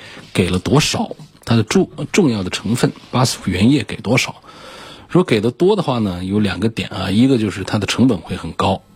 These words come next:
价格会很贵。为什么我们市面上有很多的添加剂卖的特别便宜？就是因为这个核心的东西啊，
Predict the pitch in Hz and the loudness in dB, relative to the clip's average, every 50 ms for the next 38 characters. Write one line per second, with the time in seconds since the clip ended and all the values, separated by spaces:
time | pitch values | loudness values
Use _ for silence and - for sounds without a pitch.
0 | _ _ _ _ - - - _ - - - - - - - - - - - 101 | _ _ _ _ -20 -20 -20 _ -20 -20 -16 -8 -2 -2 -2 -2 -2 -2 0 0
1 | 87 82 80 87 - - 120 - - - - - - 147 151 139 - 101 104 95 | 0 0 0 -2 0 0 0 0 0 -10 -10 -2 0 2 2 2 2 0 -2 -2
2 | 90 95 - - 123 117 107 104 104 92 92 104 - 92 87 87 92 101 92 90 | -2 -2 0 0 2 2 2 0 0 0 0 -2 -2 -2 -2 0 0 0 0 -2
3 | - - 110 107 107 110 107 110 104 104 120 110 95 92 - - 139 139 135 - | -2 0 2 2 2 2 2 2 2 2 2 2 0 0 0 2 2 2 2 0
4 | - 87 95 214 196 - - - - - - - - 170 147 151 147 143 139 135 | -2 0 2 0 0 0 -4 -18 -20 -18 -6 0 2 2 4 4 2 2 2 2
5 | 143 123 101 90 - - 107 104 - 147 135 107 - 104 107 98 - - 92 - | 0 0 0 -2 -2 -4 -2 0 2 2 2 2 0 0 0 0 0 -2 -6 -6
6 | - | -10